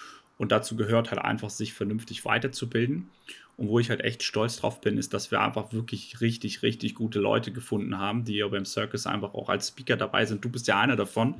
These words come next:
Ähm, aber halt auch noch viele, viele andere wie Matthias Schaper, Jan Mondorf, aber auch Internationals, ähm, die wir dabei haben aus Spanien, aus den U K,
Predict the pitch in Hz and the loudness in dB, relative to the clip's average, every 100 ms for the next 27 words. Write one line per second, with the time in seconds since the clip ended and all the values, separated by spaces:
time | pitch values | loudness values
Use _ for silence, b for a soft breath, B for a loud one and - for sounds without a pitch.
0 | B B B B - 110 107 107 110 - | B B B B 2 4 4 2 -2 2
1 | - 110 110 - 104 107 - 131 123 120 | 4 4 4 2 2 0 2 2 2 2
2 | 101 98 113 107 104 107 104 107 - 123 | 4 4 4 4 2 0 0 -2 2 2
3 | 110 - 110 113 101 101 113 110 113 101 | 2 2 2 4 4 4 4 4 4 4
4 | 101 98 - 95 104 107 117 - 113 117 | 4 2 0 0 4 4 2 -2 0 4
5 | 107 123 - 110 107 113 - - 104 104 | 6 6 6 4 2 -2 -6 -2 -2 0
6 | 113 117 110 101 98 101 107 104 107 110 | -2 -4 -2 0 0 2 4 4 2 -2
7 | 107 - 107 113 110 107 107 - 110 104 | -4 -2 2 2 2 -2 -4 -6 -2 -2
8 | 104 - 107 107 | -2 2 4 4